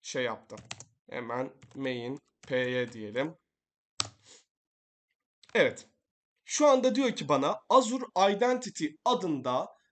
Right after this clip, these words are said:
biz Python main py'yi, e, çalıştırmayı denedik. Burada diyor ki sizin diyor modülünüz eksik diyor. Hemen bakalım. Ne modülü eksik?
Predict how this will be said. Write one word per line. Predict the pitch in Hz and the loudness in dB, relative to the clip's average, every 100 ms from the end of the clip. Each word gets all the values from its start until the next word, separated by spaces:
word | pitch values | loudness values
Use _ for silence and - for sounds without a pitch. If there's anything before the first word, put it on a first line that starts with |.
| - | -8
biz | 240 226 | -8 -4
Python | 226 240 240 226 | 2 4 4 0
main | 214 220 214 | 0 0 0
py'yi, | 214 214 190 180 147 127 170 214 _ _ _ - | 0 0 2 0 -2 -2 -4 -6 _ _ _ -4
e, | 170 170 170 - | -2 0 -2 -4
çalıştırmayı | - 170 170 - 190 214 226 | -2 0 0 -2 2 4 4
denedik. | 175 127 247 - - | 2 -2 -8 -14 -6
Burada | 285 226 240 | -4 0 0
diyor | 262 202 | 0 -4
ki | 214 240 | -6 -8
sizin | 220 233 240 | -6 -4 0
diyor | 214 226 | 2 4
modülünüz | 214 196 202 214 196 | 4 2 2 0 0
eksik | 160 - 135 _ | 0 -2 -12 _
diyor. | - - _ _ _ _ | -16 -16 _ _ _ _
Hemen | - 277 214 214 | 2 4 4 2
bakalım. | 208 208 139 107 - _ _ _ _ _ _ - | 0 0 -2 -4 -14 _ _ _ _ _ _ 2
Ne | 220 | 6
modülü | 226 160 135 120 | 6 4 0 -8
eksik? | 120 - 202 208 | -10 -12 -10 -10